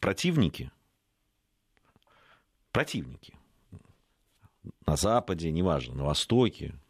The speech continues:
в разных местах они есть. А, то, что они пытаются это делать, э, и то, что они это делают, ну, с-, я, я, я понимаю. Нехорошо, когда это внутри делают. Э, опять, и,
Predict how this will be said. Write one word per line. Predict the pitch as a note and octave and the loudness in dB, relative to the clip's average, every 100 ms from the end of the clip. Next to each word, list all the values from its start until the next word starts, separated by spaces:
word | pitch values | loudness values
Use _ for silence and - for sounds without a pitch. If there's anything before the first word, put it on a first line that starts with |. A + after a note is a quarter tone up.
| _ _ _ | _ _ _
в | F2 | 4
разных | A#2 D#2 C2+ | 4 2 -4
местах | D2+ - C#2 - | -10 -8 -8 -8
они | C2 C2 | -10 -10
есть. | B1+ - _ - - - _ | -14 -18 _ -20 -20 -20 _
А, | E2+ E2 E2 | 0 2 2
то, | - | 2
что | - A#2+ | 2 2
они | C3+ G#3 | 4 2
пытаются | - F2+ D#2+ - D2+ | 0 2 2 0 -4
это | - | -4
делать, | D2+ F2+ F#2+ D2 C2 - | 0 4 4 2 0 -4
э, | C#2+ C#2+ C#2 | 0 0 0
и | C#2 | -2
то, | C#2+ F#2 | 0 0
что | - F2 | 2 2
они | G2+ E3 | 4 4
это | C#3 E2+ | 2 0
делают, | D#2+ E2 C#2 D2 - | 0 0 0 -6 -8
ну, | - G#2 B2+ G2+ | 2 4 4 4
с-, | D#2 - _ _ - - _ | 0 -10 _ _ -20 -20 _
я, | D#2+ F2 | -2 0
я, | F#2+ B2 A2+ - | 2 0 0 -6
я | G2 A2+ | -4 0
понимаю. | A2+ A#2+ A#2 F2+ B1+ - _ - - - _ _ _ _ _ | 4 6 6 4 0 -8 _ -20 -20 -20 _ _ _ _ _
Нехорошо, | - F#2 A2+ B2+ - F3 | 0 2 2 2 2 0
когда | F#2+ A2 | 0 2
это | A2+ C#2+ | 2 2
внутри | D#2 F2+ - G#2+ | 0 2 2 0
делают. | D2 C2+ - - - _ - - _ | 0 -2 -4 -12 -20 _ -20 -20 _
Э, | - F2+ F#2+ - - | 0 2 0 -4 -4
опять, | F#2+ - C#3+ | 0 2 0
и, | - F2+ | -2 -10